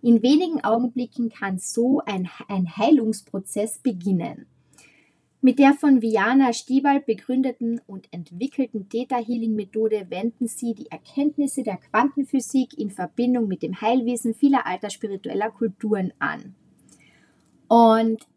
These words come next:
ich arbeite ja schon lange mit Quantenmatrix. Das ist eine Form der Energiearbeit.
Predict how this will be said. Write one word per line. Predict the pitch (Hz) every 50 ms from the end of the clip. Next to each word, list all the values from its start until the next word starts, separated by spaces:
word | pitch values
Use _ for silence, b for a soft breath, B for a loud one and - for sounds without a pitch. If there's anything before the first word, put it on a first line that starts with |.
| _
ich | - 226 214 - - -
arbeite | 180 196 226 254 247 - - 233
ja | 226 214 208
schon | 208 - 226 214 196
lange | 185 170 165 170 196 220 233 226
mit | 220 214 220 208 _ -
Quantenmatrix. | - - 175 170 185 208 208 _ - 214 190 190 190 180 165 180 170 175 - - - - 170 - - - -
Das | - 185 180
ist | 190 185 220
eine | 190 190 202 196
Form | 196 - - 196 180 190 196 190
der | 185 -
Energiearbeit. | - 185 180 180 185 175 170 202 226 262 - - 175 175 165 160 175 180 190 214 269 - - -